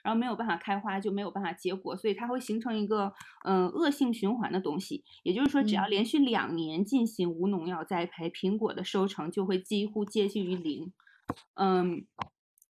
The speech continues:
Speaker 1: 所以，呃，这个日本的老爷爷他因为，嗯，他叫木村秋泽，然后这位木村先生他想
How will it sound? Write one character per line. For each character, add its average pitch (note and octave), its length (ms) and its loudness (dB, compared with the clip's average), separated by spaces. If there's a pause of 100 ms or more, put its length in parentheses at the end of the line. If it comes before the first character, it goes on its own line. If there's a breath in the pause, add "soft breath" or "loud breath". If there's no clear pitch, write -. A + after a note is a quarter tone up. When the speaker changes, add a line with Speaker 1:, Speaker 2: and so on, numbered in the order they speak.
(160)
Speaker 1:
所 A#3+ 160 2
以， A#3 340 2 (160 loud breath)
呃， G3 240 4
这 C#4 180 2
个 A#3 160 0
日 B3+ 140 0
本 A3 220 -2
的 E3+ 360 4 (300)
老 F3 120 4
爷 E3+ 180 4
爷 G3+ 140 6
他 F#3+ 840 2
因 A3+ 160 2
为， F#3+ 500 0 (100)
嗯， F3+ 680 2
他 A#3 200 0
叫 A3 200 2
木 A#3+ 180 0
村 A#3 240 0
秋 A3+ 240 -2
泽， D3+ 320 -8
然 E3+ 140 -2
后 G#3 120 2
这 A3+ 140 -2
位 A3+ 80 2
木 B3 180 0
村 A#3+ 220 -4
先 A#3+ 200 -4
生 A3+ 160 -2
他 B3+ 300 -2
想 - 240 -8